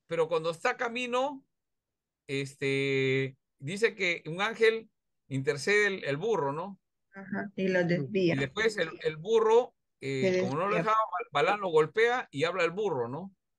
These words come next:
Speaker 2: Ajá. <laughs>
Speaker 1: Sí, sí se acuerdan, ¿no? Ya.
Speaker 2: Sí.
Speaker 3: Sí, sí.
Speaker 1: ¿Dios lo utilizó a Balán o no? Que era un brujo.
Speaker 2: Sí.
Speaker 1: Ya.
Speaker 2: Eso.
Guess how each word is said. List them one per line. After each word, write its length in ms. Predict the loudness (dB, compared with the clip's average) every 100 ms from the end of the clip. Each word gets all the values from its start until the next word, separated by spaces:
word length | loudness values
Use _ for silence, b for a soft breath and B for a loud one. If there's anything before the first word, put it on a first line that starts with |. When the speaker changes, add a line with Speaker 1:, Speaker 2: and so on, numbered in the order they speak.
| _
Speaker 2:
Ajá. 300 | -6 -6 -6 -8 -8 -8
<laughs> 840 | -6 -6 -10 -10 -12 -12 -14 -18 _ -16
Speaker 1:
Sí, 140 | -8
sí 140 | -2 2
se 80 |
acuerdan, 400 | 4 6 4 2
¿no? 240 | 0 -2 -6 _ _ _ -2
Ya. 160 | 0
Speaker 2:
Sí. 100 | 2
Speaker 3:
Sí, 140 | 2 0
sí. 220 | 0 -4 _ _ _ _ _ _
Speaker 1:
¿Dios 140 | 2 2
lo 80 |
utilizó 480 | 0 -4 -6 -2 2
a 60 | 2
Balán 340 | 2 0 -2
o 80 | -2
no? 220 | -4 -4
Que 80 | -4
era 100 | -2
un 80 | -2
brujo. 500 | -2 -2 -2 -6 -8 _ _ _ _ _ _ _ _ _ -8
Speaker 2:
Sí. 300 | -2 0 0 -2 -8 _ B B _ _ _ _ _ _ _
Speaker 1:
Ya. 180 | -6 -4
Speaker 2:
Eso. 280 | -4 -4 -4